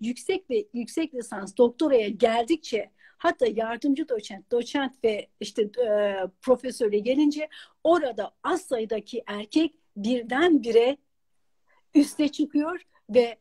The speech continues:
felsefe prof-, profesörlerinin önemli bir bölümü erkek. Şimdi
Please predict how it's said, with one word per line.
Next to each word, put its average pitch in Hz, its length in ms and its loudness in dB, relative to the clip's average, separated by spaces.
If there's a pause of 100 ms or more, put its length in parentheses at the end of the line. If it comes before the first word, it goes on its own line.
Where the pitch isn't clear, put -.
(180)
felsefe 240 420 -6
prof-, 190 540 -10
profesörlerinin 220 840 4
önemli 247 400 6
bir 202 180 -4
bölümü 214 320 6 (100)
erkek. 190 440 -4 (340)
Şimdi 349 300 2